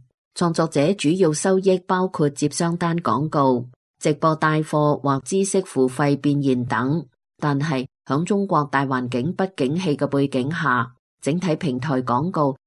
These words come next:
直播帶貨嘅收入都在明顯下滑。而對於中下游創作者嚟講，B 站嘅保底收入減少，成為咗讓佢哋離開平台嘅致命打擊。B 站響二零一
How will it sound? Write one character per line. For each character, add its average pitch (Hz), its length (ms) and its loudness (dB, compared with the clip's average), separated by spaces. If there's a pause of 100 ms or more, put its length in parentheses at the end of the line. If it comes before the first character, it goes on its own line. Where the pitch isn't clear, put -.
直 151 140 -2
播 151 200 0
帶 151 240 -2
貨 147 200 -2
嘅 151 80 -4
收 185 240 0
入 165 320 0
都 175 160 0
在 143 220 -2
明 127 200 -2
顯 123 200 -4
下 147 280 -2
滑。 127 360 -2 (300)
而 - 80 -6 (180)
對 175 180 4
於 208 220 -2
中 208 180 -4
下 175 160 -4
游 131 220 -2
創 156 240 -2
作 151 200 0
者 139 160 -4
嚟 143 260 -4
講， 123 280 0 (220)
B 208 180 2
站 139 220 0
嘅 147 120 -2
保 131 200 0
底 147 220 -2
收 180 180 0
入 180 140 0
減 123 360 -2
少， 127 360 0 (220)
成 131 200 -2
為 131 140 0
咗 143 260 -2
讓 143 200 0
佢 165 100 -2
哋 147 120 0
離 127 160 -2
開 170 220 0
平 143 240 -4
台 117 180 -2
嘅 131 120 -2
致 139 180 0
命 135 240 0
打 123 240 -2
擊。 147 320 -2 (360)
B 185 140 4
站 143 200 0
響 131 200 0
二 156 280 -2
零 131 200 2
一 165 60 0